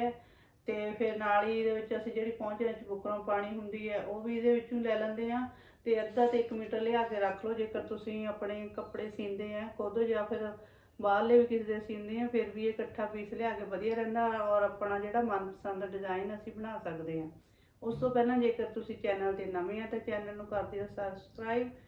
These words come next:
ਵੀਡੀਓ ਪਸੰਦ ਆਉਂਦੀ ਹੈ ਤੇ ਵੀਡੀਓ ਨੂੰ ਲਾਈਕ ਜ਼ਰੂਰ ਕਰ ਦਿਆ ਕਰੋ ਤੇ ਪੂਰੀ ਫੁੱਲ ਵਾਚ ਕਰਿਆ ਕਰੋ ਵੀਡੀਓ ਨੂੰ, ਤੇ ਅੱਗੇ ਸ਼ੇਅਰ ਵੀ ਕਰ ਦਿਆ ਕਰੋ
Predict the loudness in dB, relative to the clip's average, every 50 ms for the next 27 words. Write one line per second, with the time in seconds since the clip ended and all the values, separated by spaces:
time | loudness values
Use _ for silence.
0 | -20 -20 -20 -20 -20 -20 -20 -14 -4 -2 0 2 4 2 2 2 0 0 0 0
1 | 0 0 0 0 0 2 2 2 2 2 0 0 0 -2 -4 -2 -2 -4 -4 -4
2 | -4 -2 0 2 2 2 0 -2 -6 -6 -4 -2 -2 -2 -2 -4 -2 -2 -2 -2
3 | -2 -2 -2 -2 -2 -2 -2 -2 -4 -2 0 -2 -2 -4 -6 -16 -20 _ _ -20
4 | -20 -20 -20 -20 -8 -2 -2 0 2 4 4 2 2 0 -4 -12 -20 _ -20 -20
5 | -20 -20 -20 -20 _ _ _ -4 -2 0 0 0 0 -2 0 0 0 2 2 0
6 | 0 0 0 0 -2 -4 -4 -2 0 0 0 0 -2 -2 -2 -2 -2 0 -2 -2
7 | 0 0 0 0 2 0 0 -2 -2 0 0 0 0 0 -2 -6 -8 -8 -4 -2
8 | 0 0 0 0 -4 -2 -2 -2 -2 -2 -2 -4 -4 -2 0 0 0